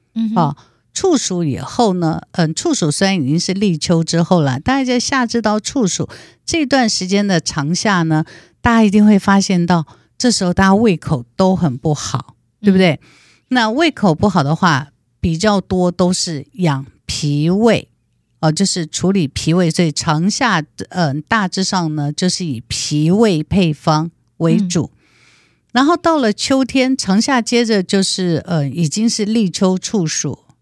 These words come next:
Speaker 2: 然后，呃，接着就是秋天正浓嘛，哈。那这时候比较多就是开始呼吸道的疾病，
Speaker 1: 嗯。
Speaker 2: 尤其现在大家都看到，就呼吸道疾病，就肺大肠了。
Speaker 1: 嗯。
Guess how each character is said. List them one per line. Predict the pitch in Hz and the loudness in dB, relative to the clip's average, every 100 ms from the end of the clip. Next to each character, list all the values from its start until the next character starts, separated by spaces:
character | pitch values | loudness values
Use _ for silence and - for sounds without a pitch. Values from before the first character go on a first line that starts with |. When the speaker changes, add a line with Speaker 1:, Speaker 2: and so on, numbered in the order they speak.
| _ | _
Speaker 2:
然 | - 165 170 | 0 0 2
后， | 202 185 156 151 - _ _ - | 0 0 0 -4 -8 _ _ -4
呃， | 147 131 | -2 -2
接 | - 202 | -4 -2
着 | 190 | -2
就 | 160 170 | -2 -2
是 | - 160 147 135 - | -2 -2 -4 -6 -6
秋 | - 175 | -2 -2
天 | 165 175 160 170 | -2 -2 -2 -4
正 | - 170 143 | -4 -2 -2
浓 | 123 | -2
嘛， | 123 139 131 | -4 -4 -4
哈。 | - 139 - _ _ _ _ _ | -6 -8 -8 _ _ _ _ _
那 | 254 254 | -2 0
这 | 330 | -2
时 | 302 196 | -4 -2
候 | 202 185 151 - _ _ | 0 0 -2 -6 _ _
比 | - 151 | -6 -2
较 | 202 196 | 2 2
多 | - 185 170 | 4 2 2
就 | 175 170 | 2 0
是 | - | 0
开 | 160 165 | -2 0
始 | 143 - | 0 -2
呼 | - - 170 | -8 -2 0
吸 | 170 190 185 | -2 -4 -4
道 | 185 165 | -2 -4
的 | 147 139 | -4 -8
疾 | - - 147 | -10 -6 -4
病， | 147 185 160 | -2 0 -2
Speaker 1:
嗯。 | - _ - | -2 _ 0
Speaker 2:
尤 | 160 | 0
其 | - 170 | 2 -2
现 | - 175 | -2 -4
在 | 156 160 139 | 0 0 0
大 | 165 | 0
家 | 156 | 2
都 | 160 | 2
看 | 160 175 151 | 0 0 0
到， | 147 | 0
就 | 160 | -2
呼 | 165 175 | -2 0
吸 | 165 - 165 | 0 -2 -2
道 | 165 | -2
疾 | 143 - | -2 -4
病， | 143 147 | -4 -4
就 | 147 160 | -2 -2
肺 | - 156 | 0 -2
大 | 147 147 | 0 0
肠 | 139 - 131 | 0 -2 -4
了。 | 139 147 - | -2 -6 -6
Speaker 1:
嗯。 | 226 202 180 | -8 -8 -8